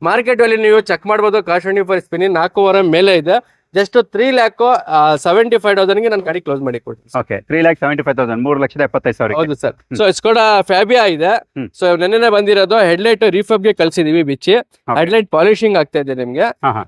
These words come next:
Speaker 1: So, ಈ ಗಾಡಿ ನಿಮ್ಗೆ ಲೆವೆನ್ ಮಾಡೆಲ್,
Speaker 2: ಹ್ಮ್.
Speaker 1: ಟೂ ಲ್ಯಾಕ್ ಏಯ್ಟಿ ಫೈವ್ ತೌಸಂಡ್ಗೆ ಕ್ಲೋಸ್ ಮಾಡಿ ಕೊಡ್ತೀನಿ ಸರ್.
Speaker 2: ಓಕೆ, ಟೂ ಲ್ಯಾಕ್ ಏಯ್ಟಿ ಫೈವ್ ತೌಸಂಡ್.
Speaker 1: ಹೌದು.
Speaker 2: ಎರಡು ಲಕ್ಷದ ಎಂಬತ್ತೈದು ಸಾವಿರಕ್ಕೆ.
Speaker 1: ಹೌದು ಸರ್.
Speaker 2: ಎಷ್ಟು ಗಾಡಿ ಇದೆ ಸರ್ ನಿಮ್ಮ ಹತ್ರ ಟೋಟಲ್?
Speaker 1: ಸರ್, ಅಲ್ಲಿ ಮಾತಾಡೋಣ, ಬಿಸಿಲು ತುಂಬಾ ಇದೆ.
Speaker 2: ಹಾ.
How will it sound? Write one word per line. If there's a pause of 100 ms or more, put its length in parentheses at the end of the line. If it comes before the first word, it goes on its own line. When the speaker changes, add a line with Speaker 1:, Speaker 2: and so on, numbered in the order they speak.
Speaker 1:
So,
ಈ
ಗಾಡಿ
ನಿಮ್ಗೆ
ಲೆವೆನ್
ಮಾಡೆಲ್,
Speaker 2:
ಹ್ಮ್.
Speaker 1:
ಟೂ
ಲ್ಯಾಕ್
ಏಯ್ಟಿ
ಫೈವ್
ತೌಸಂಡ್ಗೆ
ಕ್ಲೋಸ್
ಮಾಡಿ
ಕೊಡ್ತೀನಿ
ಸರ್.
Speaker 2:
ಓಕೆ,
ಟೂ
ಲ್ಯಾಕ್
ಏಯ್ಟಿ
ಫೈವ್
ತೌಸಂಡ್.
Speaker 1:
ಹೌದು.
Speaker 2:
ಎರಡು
ಲಕ್ಷದ
ಎಂಬತ್ತೈದು
ಸಾವಿರಕ್ಕೆ.
Speaker 1:
ಹೌದು
ಸರ್.
Speaker 2:
ಎಷ್ಟು
ಗಾಡಿ
ಇದೆ
ಸರ್
ನಿಮ್ಮ
ಹತ್ರ
ಟೋಟಲ್?
Speaker 1:
ಸರ್,
ಅಲ್ಲಿ
ಮಾತಾಡೋಣ,
ಬಿಸಿಲು
ತುಂಬಾ
ಇದೆ.
Speaker 2:
ಹಾ.